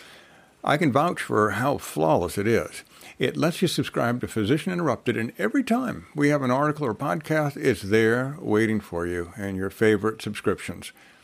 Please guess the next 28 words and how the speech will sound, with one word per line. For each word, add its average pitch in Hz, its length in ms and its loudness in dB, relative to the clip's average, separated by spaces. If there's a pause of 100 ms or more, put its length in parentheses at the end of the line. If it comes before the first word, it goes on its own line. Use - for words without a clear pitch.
(360)
And 220 340 0
you 180 60 4
get 190 260 2
the 160 60 0
newsletter 156 440 2
emailed 147 500 2
to 98 100 -4
you, 92 120 -4
so 131 220 -2
you 123 200 2
can 113 400 2
read 143 180 4
it 143 120 -6
directly 139 400 0
in 147 60 2
your 160 120 0
email 202 280 -4
program. 85 460 -2 (640)
And 233 180 0
of 202 100 -4
course, - 340 0
there's 131 180 2
a 117 140 2
host 143 460 -2
of 113 120 -2
other 120 420 2
fine 117 480 0
authors 110 680 -2